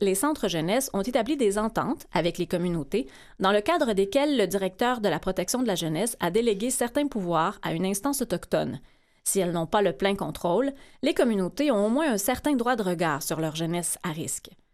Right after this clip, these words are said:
Partout, sauf en Abitibi-Témiscamingue et dans ces six communautés autochtones, où il n'existe aucune entente du genre.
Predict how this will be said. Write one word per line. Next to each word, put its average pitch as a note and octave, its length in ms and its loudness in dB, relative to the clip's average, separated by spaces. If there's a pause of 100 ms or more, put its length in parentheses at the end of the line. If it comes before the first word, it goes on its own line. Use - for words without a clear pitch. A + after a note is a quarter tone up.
(420)
Partout, A3 480 -2 (220)
sauf D4 460 4
en G3+ 120 2
Abitibi-Témiscamingue G#3+ 1300 0
et F#3+ 100 0
dans E3 140 -2
ces F3 160 -4
six - 220 -4
communautés F#3 460 -2
autochtones, E3 600 -4 (340)
où B3 140 0
il E3+ 160 2
n'existe F3+ 580 -2
aucune C4+ 380 2
entente G#3+ 380 0
du F3 140 -4
genre. D#3 460 -6